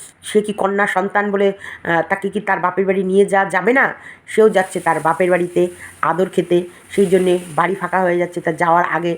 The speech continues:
যতটা পারিয়েছে, আহ, বাসন মেজিয়ে স-, দুপুরে রান্নাবান্না করিয়ে খাইয়ে দাইয়ে নিয়ে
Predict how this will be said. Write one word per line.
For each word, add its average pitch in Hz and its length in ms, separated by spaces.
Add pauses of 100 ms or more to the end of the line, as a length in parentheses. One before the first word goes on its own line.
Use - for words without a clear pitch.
(320)
যতটা 196 320
পারিয়েছে, 190 580
আহ, - 580
বাসন 190 280
মেজিয়ে 190 480
স-, - 240
দুপুরে 175 360
রান্নাবান্না 180 500
করিয়ে 180 420
খাইয়ে 180 380
দাইয়ে 170 300
নিয়ে 180 260